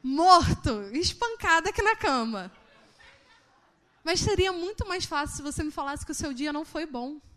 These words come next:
Que você explicasse que você se estressou, que algo aconteceu.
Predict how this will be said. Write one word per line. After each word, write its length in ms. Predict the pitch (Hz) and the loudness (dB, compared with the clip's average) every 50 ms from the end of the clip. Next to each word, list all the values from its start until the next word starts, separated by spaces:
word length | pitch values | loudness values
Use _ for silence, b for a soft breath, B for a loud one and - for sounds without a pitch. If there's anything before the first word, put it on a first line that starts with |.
| - _ _ _ _ _ b b b b b b b b | -20 _ _ _ _ _ b b b b b b b b
Que 80 | - 285 | -10 -6
você 240 | 277 294 - - 330 | -6 -4 -4 -4 -4
explicasse 640 | 320 - - - 330 330 - 320 285 302 311 - - | -4 -4 -6 -8 -10 -10 -8 -8 -8 -8 -8 -10 -12
que 80 | 339 | -10
você 240 | 277 294 277 - 311 | -8 -8 -8 -8 -6
se 120 | - - | -6 -6
estressou, 720 | 311 - - - 330 330 339 - - - - 277 277 302 320 | -4 -4 -4 -6 -6 -6 -6 -8 -8 -10 -8 -8 -8 -8 -8
que 160 | - - - | -6 -4 -2
algo 220 | 277 269 277 311 | -2 -2 -2 -4
aconteceu. 840 | 320 320 - 330 311 - 339 339 - - - 262 262 269 285 302 320 | -6 -6 -6 -8 -8 -6 -6 -8 -8 -8 -10 -10 -8 -8 -8 -10 -12